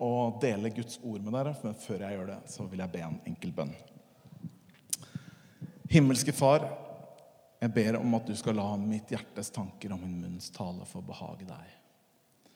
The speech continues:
Gi meg nåde til å være tro mot ditt ord, så det får betjene ditt folk. Bygge opp din kirke, åpenbare Kristus og gi ditt navn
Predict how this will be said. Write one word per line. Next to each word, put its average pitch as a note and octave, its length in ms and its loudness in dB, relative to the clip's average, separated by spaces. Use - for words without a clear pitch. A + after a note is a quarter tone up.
Gi G#2+ 100 6
meg A#2 100 8
nåde A2+ 440 4
til A2+ 120 0
å A2 80 2
være G#2 280 -2
tro A#2 160 0
mot A2+ 320 2
ditt G#2+ 300 -4
ord, B2 200 2
så G#2 220 -4
det G2 140 -4
får G2 260 -4
betjene F#2 580 -4
ditt - 240 -16
folk. - 440 -14
Bygge G#2+ 220 0
opp G2+ 160 -2
din F#2+ 200 -2
kirke, F#2 500 -8
åpenbare E2 640 -8
Kristus - 720 -12
og - 100 -14
gi F2 120 -8
ditt - 240 -18
navn G#2+ 320 -12